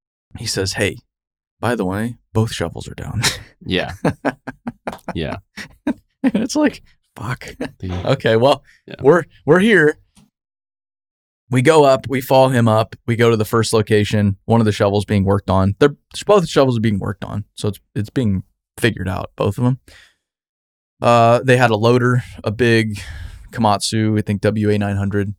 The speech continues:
Speaker 1: loading the
Speaker 2: Mm-hmm.
Speaker 1: trucks, and it was actually getting those trucks out pretty quick.
Speaker 2: Yeah, it really was.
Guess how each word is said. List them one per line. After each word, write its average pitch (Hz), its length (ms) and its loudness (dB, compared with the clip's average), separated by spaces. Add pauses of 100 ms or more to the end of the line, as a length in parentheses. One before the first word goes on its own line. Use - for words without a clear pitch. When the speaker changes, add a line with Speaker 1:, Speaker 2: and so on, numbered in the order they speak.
(140)
Speaker 1:
loading 107 280 4
the 90 60 0
Speaker 2:
Mm-hmm. 87 60 -4
Speaker 1:
trucks, 101 500 -4
and 107 100 0
it 156 60 2
was 156 120 -2
actually 101 280 0
getting - 240 -2
those 92 120 0
trucks - 240 -4
out 101 140 -6
pretty - 160 -12
quick. - 240 -4
Speaker 2:
Yeah, 110 160 2
it 98 80 -2
really 104 180 -2
was. 90 360 -4